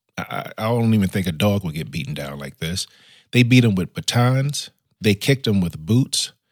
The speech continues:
And they literally picked him up, brought him to his feet,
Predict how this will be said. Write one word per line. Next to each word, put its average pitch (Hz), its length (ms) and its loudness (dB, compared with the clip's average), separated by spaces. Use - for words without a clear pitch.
And 120 140 2
they 117 120 6
literally 147 380 4
picked - 360 -2
him 175 200 2
up, 95 220 0
brought 151 260 4
him 175 120 4
to 156 180 2
his 135 200 6
feet, - 500 -2